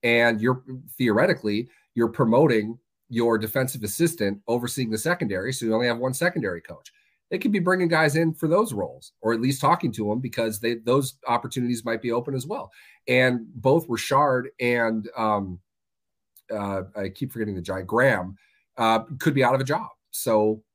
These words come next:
you know, it, it's not a bad time, um, to, to interview somebody for a position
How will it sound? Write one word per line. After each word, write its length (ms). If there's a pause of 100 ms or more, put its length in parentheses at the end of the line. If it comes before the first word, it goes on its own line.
you 100
know, 120
it, 200
it's 200
not 160
a 40
bad 240
time, 440 (380)
um, 320
to, 160
to 160
interview 300
somebody 320
for 160
a 60
position 540